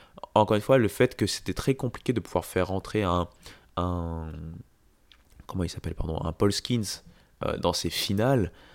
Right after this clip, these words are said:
ça rendait, euh, ça ramenait encore plus de complexité, voilà, pour L S U, bah, tout simplement de pouvoir, euh, a-, aligner ce qu'il faut en termes de lanceurs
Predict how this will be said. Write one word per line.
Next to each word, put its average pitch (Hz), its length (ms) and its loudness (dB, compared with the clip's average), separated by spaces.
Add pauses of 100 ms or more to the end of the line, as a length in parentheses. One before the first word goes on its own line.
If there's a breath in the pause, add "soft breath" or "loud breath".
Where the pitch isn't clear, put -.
(140 loud breath)
ça - 160 2
rendait, 92 500 4 (240)
euh, 85 160 0 (340)
ça - 140 -4
ramenait 98 240 4
encore 110 180 0
plus 120 140 2
de 101 60 2
complexité, 101 680 0
voilà, 120 240 0
pour 87 380 0
L 90 100 2
S - 160 -2
U, 143 40 -2 (180)
bah, - 80 0
tout - 80 -8
simplement 113 220 -2
de 92 80 -2
pouvoir, 101 420 0
euh, 85 60 2 (440 loud breath)
a-, - 180 2
aligner 95 300 4
ce - 100 -4
qu'il 95 200 -6
faut - 340 -2 (220)
en 85 120 -2
termes 90 380 0
de 85 120 -2
lanceurs 95 760 0